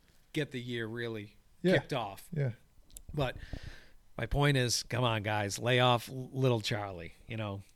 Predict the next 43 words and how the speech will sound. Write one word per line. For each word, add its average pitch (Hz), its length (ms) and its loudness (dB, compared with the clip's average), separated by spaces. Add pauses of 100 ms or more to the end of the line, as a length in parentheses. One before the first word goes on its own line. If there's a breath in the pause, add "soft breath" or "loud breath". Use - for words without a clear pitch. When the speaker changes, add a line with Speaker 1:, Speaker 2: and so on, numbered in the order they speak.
(140)
Speaker 1:
we 135 180 6
Speaker 2:
Yeah, 131 80 4
Speaker 1:
know 139 280 12
Speaker 2:
bound 139 140 8
Speaker 1:
he's 131 120 8
Speaker 2:
to 110 40 2
Speaker 1:
going 135 300 8
Speaker 2:
happen. 117 40 2
Speaker 1:
to 123 100 2
be 120 160 4
good. 107 360 -2
Just 139 240 0
Speaker 2:
Yeah. 123 80 4 (240)
Speaker 1:
fucking 101 340 -8
set, 127 280 0
let 131 180 4
him 139 100 4
make 131 200 2
his 117 120 0
own 117 240 0
waves. 101 240 -4
Speaker 2:
Well, 147 100 4
yeah, 139 100 6
but 127 100 0
when 131 120 4
you're 127 80 6
Tiger 135 340 6
Woods' 139 200 6
kid, 139 300 6
you 131 60 6
got 127 60 6
a - 20 4
s-, - 200 -2
smooth 156 340 12
stroke 151 280 4
like 131 220 4
that. 143 280 4
I 196 100 12
get 202 200 12
it. 139 200 8
No, 170 160 12
you're 131 120 12
right. 127 320 6